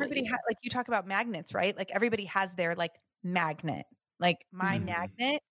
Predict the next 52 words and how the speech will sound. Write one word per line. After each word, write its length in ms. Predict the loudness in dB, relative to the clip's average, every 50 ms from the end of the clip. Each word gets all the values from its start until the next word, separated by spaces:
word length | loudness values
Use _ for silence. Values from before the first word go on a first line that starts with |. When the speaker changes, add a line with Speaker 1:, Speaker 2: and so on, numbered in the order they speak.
| _ _ _ _ _ 0
Speaker 1:
is 140 | 2 2 2
being 280 | 2 0 0 0 0
light. 320 | 2 2 2 2 0 -6 -18 _ _ -2
Like, 140 | -2 -2 2 4
I'm 220 | 4 4 4 4
a 80 | 0 2
light 260 | 4 4 4 4 2 2
magnet, 480 | 2 2 4 2 2 0 -2 -2 -2 _ _ 2
right? 300 | 4 4 6 4 2 -2 _ _ _ _ _ _
I 140 | 2 4 4
would 160 | 4 2 0
say, 320 | -2 0 2 2 2 2 0
Speaker 2:
Mm-hmm. 60 | 0
Speaker 1:
like, 160 | 0 0 -2 -6 _ _ _
you 100 | -6 -4
two 240 | -2 0 2 2 4 4
are, 180 | 4 2 0 -2 0 4
like, 180 | 4 4 4 2 _ -2
to 100 | 0 0
me, 440 | 0 0 0 -2 2 2 2 2 2 -2
you 200 | -6 -2 2 4
are 120 | 4 4
joy 320 | 2 0 0 0 2 2 0
magnets. 600 | 0 0 -2 -2 -2 -2 -4 -4 -4 -2 -4 -2 0 0
I 60 | 0
mean, 260 | 2 2 2 0 -2 -4 _ -6
there 240 | -2 0 2 2
is 200 | 2 0 -2 -4 -12 _ _ _ _ -6
no 300 | -2 2 4 4 4 2
time 420 | 0 0 0 2 2 2 0 0
that 140 | -2 -2 -2
I 120 | 0 0
don't, 240 | 2 2 0 0 -4 -8 _ _ _
if 140 | -4 -4 -2 0
I 140 | 0 2 2 2
watch 360 | 0 0 0 0 0 -2 -8
you 80 | -4
guys, 300 | 0 0 2 2 2 0
if 100 | -2 -2
I 140 | 0 0 0
look, 220 | 2 0 0 -2 -2 _ -6
see 180 | -2 0 2 2
what 140 | 2 4
you're 100 | 4 4
up 120 | 4 4 2
to 120 | 0 0
on 80 | 2 2
Instagram, 440 | 2 2 2 2 2 4 2 2 2
if 100 | 0 0
we 100 | 2 2
have 120 | 2 2
conversations, 720 | 2 0 2 2 2 0 0 2 2 2 2 0 0